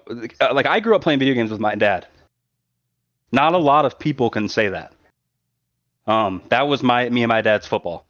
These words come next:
right? And we need more people that kind of had that type of, um, that experience as a child. And that, that's not me advocating for, like, "Let's get kids on the football field."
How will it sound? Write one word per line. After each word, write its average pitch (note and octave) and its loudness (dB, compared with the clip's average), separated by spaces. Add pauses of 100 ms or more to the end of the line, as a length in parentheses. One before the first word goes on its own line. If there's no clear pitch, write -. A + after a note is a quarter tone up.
(960)
right? G2+ 2 (1300)
And A2 -4 (460)
we C3+ 4
need C3 4
more B2+ 4
people C3 2
that A2+ 0
kind A#2+ 0
of G#2+ -2
had G#2 0 (680)
that A2+ 0
type A2+ -2
of, G2+ -10 (480)
um, F2+ 0 (1400)
that G#2 0
experience A2+ -2
as G#2 -6
a F#2+ -8
child. G2+ 0 (260)
And C3 2
that, C#3 0
that's D3+ 2
not D3+ 0
me B2 0
advocating G#2+ -2
for, G2+ 0
like, F#2+ 0
"Let's G#2 0
get A2 -6
kids G#2+ -4
on G2 -2
the F#2 -12
football F2 -6
field." F2 -16